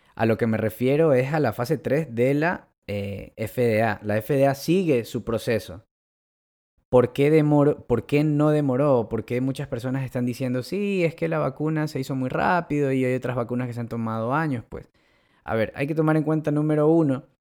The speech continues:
que hoy en día tenemos muchísima tecnología que no teníamos disponible hace muchísimos años,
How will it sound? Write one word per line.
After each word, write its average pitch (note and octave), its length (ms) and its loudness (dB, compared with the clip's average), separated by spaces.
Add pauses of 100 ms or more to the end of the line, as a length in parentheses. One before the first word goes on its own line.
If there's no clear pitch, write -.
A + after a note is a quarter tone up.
(1400)
que A#2 160 4
hoy D3 220 6
en D#3 100 2
día C3+ 240 4
tenemos A#2+ 340 -4
muchísima A#2+ 640 0
tecnología A2 500 -6
que G#2 120 -8
no G#2 140 -6
teníamos G#2+ 440 -4
disponible G#2 480 -6
hace G2 160 -12
muchísimos G2+ 480 -10
años, A2 360 -8